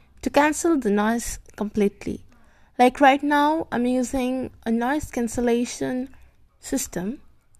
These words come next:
but you can probably still hear the background noise.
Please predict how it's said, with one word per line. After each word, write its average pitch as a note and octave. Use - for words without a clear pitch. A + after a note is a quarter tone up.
but A3+
you C4
can B3+
probably C4
still D#4+
hear C4+
the A3+
background A3+
noise. A3